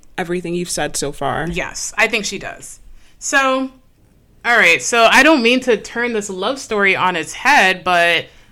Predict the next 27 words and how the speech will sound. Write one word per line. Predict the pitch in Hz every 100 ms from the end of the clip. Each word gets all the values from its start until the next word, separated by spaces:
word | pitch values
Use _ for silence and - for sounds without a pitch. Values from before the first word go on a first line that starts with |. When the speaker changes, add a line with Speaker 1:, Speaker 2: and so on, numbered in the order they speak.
| -
Speaker 2:
I | 175
gotta | 190 202 208
tell | 240 214
y'all | 165 139 139 147 151 - - - - -
that | 185 160 147 - -
just | 226 262 269 - _ -
about, | 180 196 190 185 180 156 - _ -
I | 220
would | 226
say, | 220 180
a | 165
few | - 247
weeks | 180 220 220
before | - 185 - 180 170
they | 170
got | 160 156
their | 156 151
marriage | 160 202 196 143
license. | 143 143 143 143 143 143 - -
So | - 202
they | 220
got | 330 330
their | 214
marriage | 175 175 165
license | 170 160 170 156
in | 160
January | 151 156 143 147 143 147 151 147